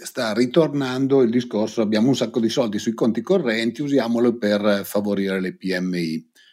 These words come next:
Vis-, visto che, eh, un po' le P M I le conosco, eh, io vi dico, i soldi teneteveli pure, fate le condizioni perché le P M I possano crescere. Se volete fare qualcosa di utile per le P M I, favorire al,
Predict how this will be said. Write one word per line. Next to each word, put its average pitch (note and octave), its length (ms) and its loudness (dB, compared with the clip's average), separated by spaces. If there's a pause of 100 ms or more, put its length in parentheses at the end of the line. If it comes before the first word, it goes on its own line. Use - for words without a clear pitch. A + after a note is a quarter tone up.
(320)
Vis-, - 420 -2
visto F3+ 540 4
che, B2+ 280 4
eh, A2 480 -4
un G#2 160 -4
po' C3+ 140 4
le A#2 180 2
P G#2+ 180 2
M G#2 160 4
I G#2+ 220 4
le G#2 100 -2
conosco, G2 680 -6 (380)
eh, A2+ 220 -10
io F3+ 200 6
vi C3+ 100 4
dico, A2 460 2
i C3 160 -4
soldi F3+ 400 4
teneteveli A#2+ 640 4
pure, F#2 320 -2
fate G3+ 420 4
le B2 160 4
condizioni F3+ 760 4
perché A2+ 220 0
le A2 120 0
P A#2 220 0
M A2+ 140 -2
I E3+ 180 2
possano F#2 400 -8
crescere. G#2 600 -6 (260)
Se A3+ 300 4
volete E3 440 6
fare C3 280 2
qualcosa A2 360 2
di F#2+ 120 2
utile A2 340 2
per G2 160 -4
le F#2 140 -6
P F2+ 180 -8
M F2+ 140 -8
I, E2+ 340 -16
favorire C3 840 2
al, G#2 400 -6